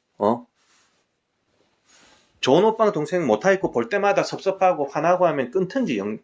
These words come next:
관계를 언팔하고 왜, 왜 이렇게 오빠 동생 하면서 한 번씩 이런 일 날 때마다 와가지고 공격하고 욕하고 뭐 그릇이 안 되는 놈이다. 어?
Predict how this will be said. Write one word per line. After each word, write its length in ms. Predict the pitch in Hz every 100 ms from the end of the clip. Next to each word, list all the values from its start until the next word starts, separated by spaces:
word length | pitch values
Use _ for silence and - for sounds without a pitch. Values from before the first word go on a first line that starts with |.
| _
관계를 520 | - 113 104 92 - _ _ _ _ _ -
언팔하고 680 | 110 113 123 104 92 - _ _ _ _ _ _ _ _ _ 127
왜, 400 | 175 214 196 - _ _ _ _ _ _ 123
왜 300 | 165 208 180
이렇게 200 | 175 165
오빠 240 | 180 196
동생 300 | 156 135 156
하면서 400 | 151 190 190 156
한 200 | 131 160
번씩 300 | 208 208 143
이런 180 | 156 143
일 120 | 117
날 180 | 98 -
때마다 320 | 143 143 117
와가지고 500 | 95 101 120 107 95
공격하고 800 | - 120 135 - 92 92 92 - _ _ _ _ _ _ _ _ -
욕하고 640 | 131 - 143 104 90 - _ _ _ _ _ _ _ _ _ _ -
뭐 380 | 104 95 - _ _ _
그릇이 340 | - 208 208 -
안 140 | 101
되는 240 | 110 135 143
놈이다. 560 | 127 123 120 101 - _ _ _ _ _ _ _ _ _ 107
어? 260 | 117 -